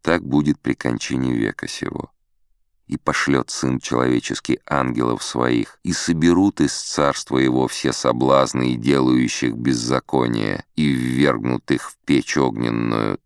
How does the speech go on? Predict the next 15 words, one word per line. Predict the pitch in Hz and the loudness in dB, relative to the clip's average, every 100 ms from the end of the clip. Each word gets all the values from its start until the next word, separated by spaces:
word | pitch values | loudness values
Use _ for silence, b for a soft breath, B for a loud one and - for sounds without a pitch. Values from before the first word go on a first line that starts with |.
| - | -6
Там | 101 85 65 | -2 0 0
будет | 60 52 55 _ | 0 -2 -4 _
плач | 73 76 90 87 - | 0 4 4 0 -4
и | 107 | -6
скрежет | - 58 64 64 58 57 | -4 0 0 0 -2 -4
зубов. | 58 57 55 57 - - | -4 -2 -2 -2 -4 -12
Тогда | - 62 58 60 - | -6 -6 -2 -4 -2
праведники | - 64 60 53 52 57 57 | 0 2 0 -2 -4 -6 -4
воссияют, | 55 55 - - 60 69 82 71 - | -4 -4 -6 -4 0 0 0 -4 -6
как | - - | -8 -10
солнце | - - 57 57 - - - | -8 -4 -2 -2 -4 -6 -8
в | - | -8
царстве | - 60 58 - - 53 | -2 0 0 -6 -6 -4
Отца | 50 - - 53 50 | -4 -8 -2 0 -2
их. | - - | -4 -14